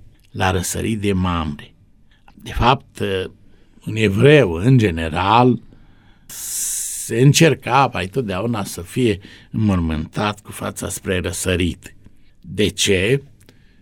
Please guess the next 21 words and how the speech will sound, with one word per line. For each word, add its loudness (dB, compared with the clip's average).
Pentru -6
că -2
răsăritul 0
este 0
un 6
simbol -2
al -2
speranței -2
și -4
al -2
renașterii. -4
Și -4
textul -4
zice: -2
"În 0
țara -2
Canaan", -6
nu 4
în 4
altă 0
țară. -4